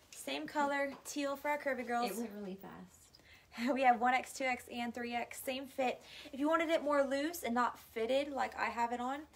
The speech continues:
Speaker 1: I would suggest going a size up.
Speaker 2: So it's nine ninety-five, and to order, comment "sold," the number seventy-seven, and your size, either one X, two X, or three X.
Speaker 1: And they're a stretchy cotton blend, and they're not see-through.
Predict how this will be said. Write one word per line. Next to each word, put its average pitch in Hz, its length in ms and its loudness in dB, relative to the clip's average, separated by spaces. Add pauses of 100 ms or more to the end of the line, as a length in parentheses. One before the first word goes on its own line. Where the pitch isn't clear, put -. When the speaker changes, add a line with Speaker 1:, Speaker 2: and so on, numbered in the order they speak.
(260)
Speaker 1:
I 240 100 0
would 240 120 -6
suggest 226 340 -8
going 208 180 -4
a 202 60 -8
size 190 280 -4
up. - 180 -10 (640)
Speaker 2:
So 254 140 -4
it's 254 160 -4
nine 233 220 -2
ninety-five, 240 640 -4 (120)
and 214 180 -8
to - 100 -10
order, 240 340 -2
comment 208 400 -6
"sold," 269 600 -4 (180)
the 220 80 -4
number 202 260 -4
seventy-seven, 240 840 -2
and 196 260 -6
your 202 140 0
size, 170 520 -6
either 170 220 -4
one 185 180 -6
X, - 280 -12
two 202 160 -4
X, 190 240 -8
or 202 60 -6
three 185 200 -12
X. - 340 -20
Speaker 1:
And 233 180 -4
they're 233 140 -2
a 208 200 0 (240)
stretchy 269 480 0
cotton 240 340 -4
blend, 226 300 -8
and 202 100 -8
they're 190 80 -6
not 185 240 -6
see-through. - 400 -14